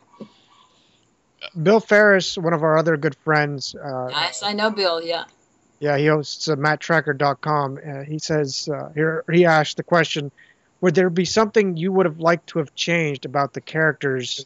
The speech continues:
Speaker 2: that you voiced?"
Speaker 1: Uh, as I think off the top of my head, no. Uh, I think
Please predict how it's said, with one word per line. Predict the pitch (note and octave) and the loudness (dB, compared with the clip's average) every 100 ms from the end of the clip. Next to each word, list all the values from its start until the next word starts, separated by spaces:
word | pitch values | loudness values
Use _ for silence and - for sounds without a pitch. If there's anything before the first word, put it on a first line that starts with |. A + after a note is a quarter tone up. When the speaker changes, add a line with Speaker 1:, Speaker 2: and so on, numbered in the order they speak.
| - | -14
Speaker 2:
that | C#3 - | -16 -12
you | C3+ A#2+ | -12 -8
voiced?" | B2+ A#2+ - - _ - _ _ _ _ _ _ _ _ _ - | -10 -10 -14 -20 _ -20 _ _ _ _ _ _ _ _ _ -4
Speaker 1:
Uh, | C4+ C4 B3+ B3+ C4 C4 _ _ _ _ _ _ _ _ _ _ _ _ _ _ _ _ - | 4 6 8 6 4 0 _ _ _ _ _ _ _ _ _ _ _ _ _ _ _ _ -6
as | B3+ B3+ | -2 0
I | B3 | 0
think | A#3+ C4 C4 | 0 0 0
off | - A#3 | -2 -2
the | |
top | A#3+ A#3+ | -2 -2
of | B3 | -2
my | A3 | -2
head, | A3 A#3 G#3+ | -2 -2 0
no. | G#3+ G3+ F3 D3 C#3 - _ _ _ - | 0 2 4 2 0 -6 _ _ _ -2
Uh, | F#3+ F3+ F3 F3+ - G#3 | 4 6 6 4 0 -4
I | G3 | -4
think | - - G4 F4+ G#3+ | -6 -2 0 2 -2